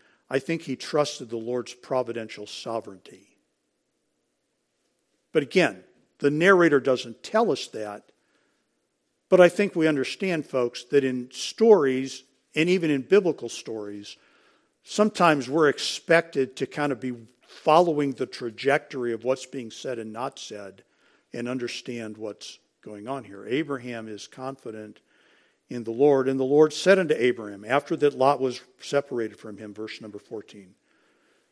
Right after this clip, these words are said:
"Lift up now thine eyes and look from the place where thou art northward, southward, eastward, westward.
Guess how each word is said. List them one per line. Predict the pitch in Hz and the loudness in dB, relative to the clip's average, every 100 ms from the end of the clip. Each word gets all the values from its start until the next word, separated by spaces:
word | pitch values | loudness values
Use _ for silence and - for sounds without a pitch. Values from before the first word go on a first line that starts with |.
| _ | _
"Lift | 131 165 170 | 4 4 4
up | 156 | 2
now | 143 143 139 | 2 2 4
thine | 139 131 | 2 -2
eyes | 123 127 127 | 0 0 0
and | 123 113 | -6 -6
look | 127 - | -6 -6
from | 120 | -10
the | 113 | -10
place | - 127 123 - | -6 -2 -2 -4
where | 120 | -10
thou | 113 120 | -4 -4
art | 117 104 | -4 -6
northward, | 113 135 143 151 143 | -6 -6 -4 -4 -6
southward, | - 143 131 131 139 127 117 | -6 -8 -8 -6 -6 -6 -8
eastward, | 127 - - 120 113 | -12 -12 -10 -10 -8
westward. | 113 113 - 117 104 98 | -8 -8 -8 -12 -12 -14